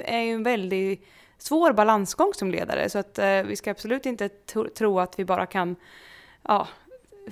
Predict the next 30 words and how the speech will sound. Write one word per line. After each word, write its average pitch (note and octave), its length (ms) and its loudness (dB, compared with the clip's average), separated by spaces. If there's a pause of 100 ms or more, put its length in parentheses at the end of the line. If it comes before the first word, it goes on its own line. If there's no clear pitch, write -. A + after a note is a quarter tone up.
(200)
hålla, A3+ 300 6
förhålla A#3 320 8
oss A3 60 0
till A#3 80 2
det G#3+ 60 8
här G#3 60 4
samtalet G#3+ 580 6
och G3 80 -2
sen G#3 140 0
helt F#3+ 200 0
plötsligt G3 320 -2
så G3 100 -4
hanterar F#3+ 320 -2
man F3+ 120 -4
det F#3+ 60 -4
här C4 220 6
helt F3+ 260 -2
fläckfritt, - 580 -8
utan G3 240 0
det G3 60 -2
kommer C4 180 2
fortsätta G#3+ 520 2
vara E3 360 6
utmaningar G3 720 2
i - 20 0
den F3 180 -4
typen E3+ 380 -2
av, F3 220 0 (440)
av A#3+ 140 4
ledarskap. - 640 0